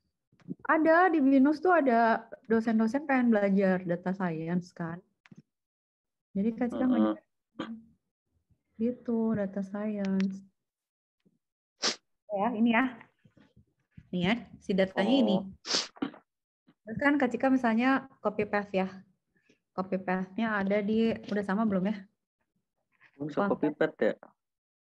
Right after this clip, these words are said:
Speaker 1: Oh, konten. Hmm. Berarti konten, konten ya.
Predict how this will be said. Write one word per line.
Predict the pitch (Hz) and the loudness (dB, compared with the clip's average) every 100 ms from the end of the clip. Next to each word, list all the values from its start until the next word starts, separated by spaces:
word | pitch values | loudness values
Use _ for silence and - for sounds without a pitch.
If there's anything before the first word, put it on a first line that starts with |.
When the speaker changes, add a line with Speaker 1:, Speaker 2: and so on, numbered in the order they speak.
| - | -6
Speaker 1:
Oh, | 196 190 185 | -4 -4 -6
konten. | 190 190 196 202 226 233 - _ _ _ _ - - - _ _ _ 196 190 190 190 196 _ 196 | -6 -4 -4 -4 -6 -8 -14 _ _ _ _ -12 -12 -12 _ _ _ -12 -8 -8 -10 -16 _ -6
Hmm. | 196 190 190 180 180 175 175 175 - _ _ _ _ _ _ _ _ _ _ _ - | -2 -2 -2 -4 -4 -4 -6 -8 -14 _ _ _ _ _ _ _ _ _ _ _ -8
Berarti | 180 175 175 _ | -6 -6 -10 _
konten, | 202 185 190 214 233 233 - _ _ _ _ - | -4 -4 -4 -2 -2 -2 -6 _ _ _ _ -8
konten | 180 190 185 160 | -6 -4 -6 -8
ya. | 165 | -10